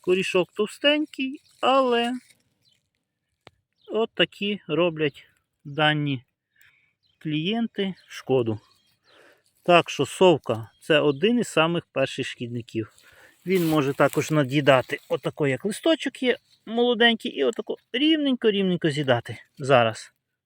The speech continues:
Ото буде також признак совки. Вони зараз вилазять, вони зараз будуть шкодити, їсти. Все. Так що, дивіться, основна обробка, перша обробка,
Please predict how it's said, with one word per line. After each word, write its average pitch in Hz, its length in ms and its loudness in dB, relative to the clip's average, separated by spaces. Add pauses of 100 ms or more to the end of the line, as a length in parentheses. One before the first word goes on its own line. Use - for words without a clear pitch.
(200)
Ото 247 240 -2
буде 190 240 -2
також - 480 -2 (420)
признак 160 460 -2
совки. - 440 -4 (920)
Вони 185 260 0
зараз 156 300 6
вилазять, 240 560 4 (1400)
вони 165 280 0
зараз 147 260 4
будуть 143 220 -4
шкодити, 254 640 2 (640)
їсти. 233 580 -4 (840)
Все. 151 380 0 (260)
Так 247 260 -2
що, 269 280 -4 (300)
дивіться, 185 640 -4 (100)
основна 226 720 -2
обробка, 196 680 0 (380)
перша 196 400 2
обробка, 185 680 -2